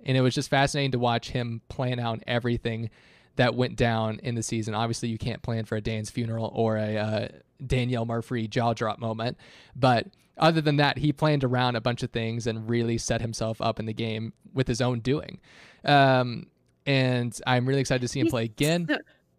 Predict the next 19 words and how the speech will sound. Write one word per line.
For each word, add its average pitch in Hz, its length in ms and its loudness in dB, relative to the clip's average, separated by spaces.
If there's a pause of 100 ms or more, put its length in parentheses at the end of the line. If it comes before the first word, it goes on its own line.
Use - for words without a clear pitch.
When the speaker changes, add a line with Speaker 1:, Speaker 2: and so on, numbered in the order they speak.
(100)
Speaker 2:
how - 260 -4
can 415 160 -2
he 294 280 4
play 196 320 2
d-, 190 100 -4 (100)
like, 262 200 -2 (240)
he's 403 260 6
ridiculous, 254 800 4
"I'm 214 120 2
gonna 214 160 4
play 214 240 2
dumb." 185 320 4
We 226 240 2
all 330 280 8
know 285 400 6
you're 226 220 2
a 220 40 0
freaking 240 380 -2
genius, 214 800 4